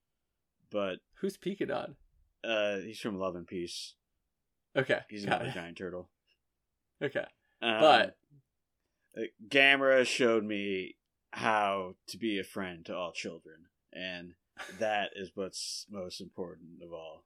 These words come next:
Speaker 1: So I'm gonna have to say Gamera is my favorite.
Speaker 2: Never fucking would have guessed. What, what about kaiju movies? Like, what do you think are your, your favorite kaiju movies right now? I know we have a lot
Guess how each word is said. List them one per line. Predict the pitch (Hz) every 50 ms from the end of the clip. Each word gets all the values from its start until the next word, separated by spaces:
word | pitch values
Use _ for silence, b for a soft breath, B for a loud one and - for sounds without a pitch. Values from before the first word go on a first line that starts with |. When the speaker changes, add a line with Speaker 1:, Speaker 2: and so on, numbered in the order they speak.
| _ _
Speaker 1:
So | - - - 104 95 90 87 87 80 - - _ _ _ _ _ _ _ _ _ _
I'm | - 113 117 110
gonna | 101 113 107 107
have | 95 87 -
to | -
say | - - 107 101
Gamera | 90 90 101 92 92 87 85 85 85
is | 87 -
my | - 90 82
favorite. | - 90 82 80 85 80 82 80 - _ _ _ _ _ _ _ _ _ _ _ _ _ B B B B B 220 B B
Speaker 2:
Never | 139 135 135 127 131 127 135 135 135
fucking | 131 - - 117 - - - 117 120 123
would | 123 123
have | 120 127 113
guessed. | - 98 - - - - - - - - _ _ _ _ _ _ _ - - _ _ _ _ _ _ _ - B 131 160 151 B B B _ _ _ _ _ -
What, | 139 131 139 147 - -
what | 143 143 143
about | 143 151 151 147 143 143 - - _ _ _ _ _ _ _ -
kaiju | - 151 139 123 127 120
movies? | 113 107 117 123 117 110 82 - - - -
Like, | 104 104 113
what | 120 120
do | 123
you | 120 117
think | - 131 120 - 131
are | 117
your, | 113 113 110 107 98 101 95 90 90 62 - - - _ _ _ _ _ _ _ _ _ _ _ _ _ _ -
your | - 120 117 117
favorite | - - 127 117 113 110 92 - -
kaiju | - 123 98 98 - 104 92
movies | 92 95 98 95 80 71 - - - -
right | - 110 117 117 117 - 80
now? | 98 98 92 78
I | 85 113
know | 113 104 98 95
we | 101 95 87
have | 113 - 101 139
a | 76
lot | 82 92 101 107 117 127 120 -